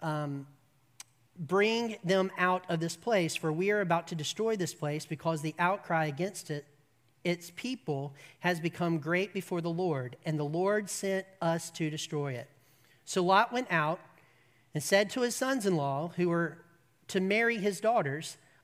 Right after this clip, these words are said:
'Up, get out of this place, for the Lord is about to destroy the city.' But he seemed to his sons-in-law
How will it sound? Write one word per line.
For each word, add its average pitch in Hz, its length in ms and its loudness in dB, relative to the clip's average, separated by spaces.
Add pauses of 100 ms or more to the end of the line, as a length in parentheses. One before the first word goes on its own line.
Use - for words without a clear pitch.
'Up, 208 360 6
get 185 160 0
out 214 180 6
of 226 80 0
this 165 160 0
place, 156 420 -4
for 170 240 0
the 156 120 0
Lord 202 440 2
is 156 120 -2
about 165 400 2
to 220 80 -6
destroy 185 420 -2
the 170 100 -2
city.' 165 480 -4 (360)
But 185 180 4
he 196 140 -4
seemed 269 680 -2 (240)
to 233 160 0
his 214 180 0
sons-in-law 160 1120 -2